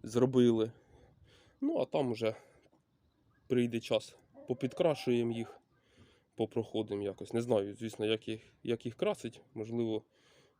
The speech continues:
пульвізатор. Ну, щось мені, знаєте, як ото щоткою промазав, то, то промазав. Ну, чомусь я так по-своєму міркую. Якось так. А, для прикладу, щоб отак весь цей матеріал зараз купити,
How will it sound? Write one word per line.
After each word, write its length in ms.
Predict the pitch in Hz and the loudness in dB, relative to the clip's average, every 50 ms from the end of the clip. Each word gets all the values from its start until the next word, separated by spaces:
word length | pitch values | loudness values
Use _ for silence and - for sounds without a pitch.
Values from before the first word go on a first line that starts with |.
| _ - | _ -2
пульвізатор. 580 | - 127 127 127 127 131 220 220 - - 117 120 | 0 2 2 2 2 2 0 0 -2 -2 -2 0
Ну, 120 | 127 123 | 0 0
щось 220 | - - 156 123 | 0 -2 -4 -2
мені, 160 | 127 120 113 107 | 0 -2 -2 2
знаєте, 320 | 113 127 120 107 - - | 2 4 2 2 2 -2
як 100 | 107 - | -4 -2
ото 160 | - - 120 | -2 -4 -6
щоткою 400 | 117 - - 143 131 - - 117 | -4 0 0 0 2 4 2 4
промазав, 460 | - 131 127 143 147 123 - 101 98 | 6 6 6 8 6 6 4 2 -4
то, 240 | - - 113 113 110 | -4 -2 -2 -2 -2
то 220 | - - - 131 127 | -2 2 4 4 6
промазав. 540 | - 120 113 107 - - - - 82 78 - | 6 6 2 2 0 -6 -8 -8 -10 -8 -6
Ну, 180 | 73 78 - - - - - _ _ _ _ - 82 95 - - - | -6 -6 -8 -8 -14 -20 -20 _ _ _ _ -16 -16 -16 -16 -18 -16
чомусь 440 | - - 117 113 113 110 110 - - | -10 -6 -2 -2 0 -2 -2 -4 -2
я 80 | 117 113 | -4 -2
так 160 | - - 90 - - - - - - - - - - - - | -2 -4 -10 -12 -16 -20 -20 -20 -20 -20 -20 -20 -10 -2 2
по-своєму 540 | 139 127 - 139 123 110 104 98 101 104 | 2 2 4 4 4 4 4 2 0 -2
міркую. 560 | 104 104 107 107 107 - - 69 82 - - - - - - - - _ - - - - - - - - - - - - - - - - | -2 -2 -2 -4 -4 -8 -10 -8 -6 -6 -8 -8 -12 -18 -20 -20 -20 _ -20 -20 -20 -20 -20 -20 -20 -20 -18 -16 -12 -10 -8 -8 -8 -8
Якось 440 | - 117 120 120 - - 120 - - | -6 -6 -6 -4 -4 -4 -6 -6 -8
так. 360 | - - - - - - - - - - - - - - - - - - - - - - - - - - - - - - - - - - - - - - - | -10 -12 -12 -12 -14 -16 -12 -10 -8 -6 -4 -4 -4 -6 -8 -16 -18 -14 -10 -8 -8 -8 -8 -12 -14 -8 -4 -2 0 0 0 -2 -4 -6 -10 -20 -20 -10 -2
А, 220 | - 180 196 190 175 - - | 2 4 4 4 2 0 -6
для 240 | 143 143 143 156 156 | -8 0 4 4 4
прикладу, 400 | - 185 185 - 160 143 143 - | 4 4 0 2 0 -2 0 0
щоб 160 | - 156 143 - - - - - - - - | 0 0 0 -2 -10 -18 -18 -18 -10 -6 -4
отак 320 | 131 131 151 143 - - | 0 4 4 4 4 4
весь 160 | 143 151 147 | 2 2 2
цей 180 | - - 143 139 | 0 -2 -2 0
матеріал 540 | 143 135 131 - 143 139 139 143 143 135 123 127 | 0 0 -2 0 4 4 6 6 6 4 4 4
зараз 320 | 127 123 139 139 135 - | 4 4 4 2 -2 -4
купити, 440 | - 127 123 117 143 147 151 - | -6 -8 -2 2 4 4 4 2